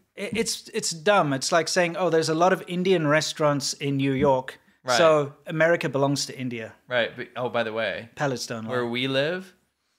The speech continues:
Speaker 2: there's a lot of Italian delis. So
Speaker 1: Yeah.
Speaker 2: actually, we have Italian citizenship now.
Speaker 1: Yeah.
Speaker 2: It,
Speaker 1: No, we, we
Speaker 2: yeah.
Speaker 1: should just go home and be, be Italian.
Speaker 2: Yeah.
Speaker 1: 'Cause we like pizza.
Speaker 2: Yes.
Speaker 1: It's that kind of nonsense. But of course,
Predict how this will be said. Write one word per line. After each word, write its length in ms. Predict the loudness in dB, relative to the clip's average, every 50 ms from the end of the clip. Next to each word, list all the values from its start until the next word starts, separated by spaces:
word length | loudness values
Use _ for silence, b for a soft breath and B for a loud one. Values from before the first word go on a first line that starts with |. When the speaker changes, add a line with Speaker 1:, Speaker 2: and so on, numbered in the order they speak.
| _ _ -10
Speaker 2:
there's 100 | -4 -2
a 60 | -2
lot 440 | 0 -2 -2 -2 0 2 2 2 2
of 60 | 0
Italian 500 | -2 -2 0 0 0 0 -2 -4 -6 -6
delis. 440 | -6 -6 -6 -6 -6 -8 -10 -12 -12
So 240 | -14 -10 -8 -8 -6 -2
Speaker 1:
Yeah. 60 | 0 0 0
Speaker 2:
actually, 400 | 0 -2 -6 -6 -6 -4 -4 -4
we 140 | -4 -2 -2
have 200 | -2 -2 -2 -6
Italian 420 | -10 -8 -6 -4 -4 -4 -6 -8
citizenship 600 | -10 -12 -14 -14 -14 -14 -16 -14 -14 -14 -14 -12 -12
now. 240 | -12 -12 -12 -14 -16 _ _ _ _
Speaker 1:
Yeah. 160 | -10 -10 -10 -10 -14 _ _ _
Speaker 2:
It, 60 | -4
Speaker 1:
No, 280 | -2 0 2 2 0 0
we, 140 | 0 -2 -2
we 140 | 0 0
Speaker 2:
yeah. 60 | 0 0
Speaker 1:
should 120 | -2 -2
just 200 | -4 -4 -4 0
go 180 | 0 2 2 2
home 220 | 2 0 0 0
and 120 | -2 -4 -4
be, 140 | -6 -8 -10 -12 -14 _
be 140 | -12 -10 -10
Italian. 460 | -8 -6 -6 -6 -6 -6 -8 -8 -4 -2
Speaker 2:
Yeah. 200 | -2 -2 -2 -4 -8 _
Speaker 1:
'Cause 160 | -8 -6 -4
we 80 | -4 -2
like 220 | -4 -4 -4 -8
pizza. 340 | -10 -12 -10 -10 -10 -12 -14 -16 _
Speaker 2:
Yes. 340 | -10 -10 -10 -10 -14 -18 -20 B B B B B B B B
Speaker 1:
It's 140 | -8 -2 2
that 180 | 2 2 2 2
kind 160 | 2 2 2
of 120 | 0 0
nonsense. 460 | 0 2 2 2 2 2 -2 -4 -4 -2
But 140 | 0 -2 -2
of 80 | 0
course, 380 | 2 4 4 4 4 2 -2